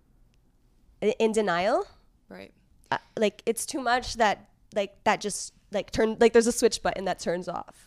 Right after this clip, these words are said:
Speaker 2: Well, it's like, a-, as a human, you have to then look inward and be like, "I was wrong all of those years."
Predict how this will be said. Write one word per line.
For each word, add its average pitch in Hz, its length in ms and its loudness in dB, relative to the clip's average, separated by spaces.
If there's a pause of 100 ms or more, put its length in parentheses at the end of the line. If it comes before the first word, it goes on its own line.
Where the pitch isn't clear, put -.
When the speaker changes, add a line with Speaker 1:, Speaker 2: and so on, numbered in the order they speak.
Speaker 2:
Well, 311 140 -10
it's 311 180 -8
like, 330 140 -6
a-, 277 300 0
as 269 120 2
a 254 80 -2 (180)
human, 294 360 0
you 247 100 4
have 233 240 0
to 247 80 2
then 214 200 2
look 208 300 -2
inward 226 440 0
and 196 100 -2
be 202 100 2
like, 190 240 2
"I 190 120 2
was 202 200 -2
wrong 185 380 2
all 165 180 0
of 160 120 -8
those 135 260 -8
years." 160 340 -10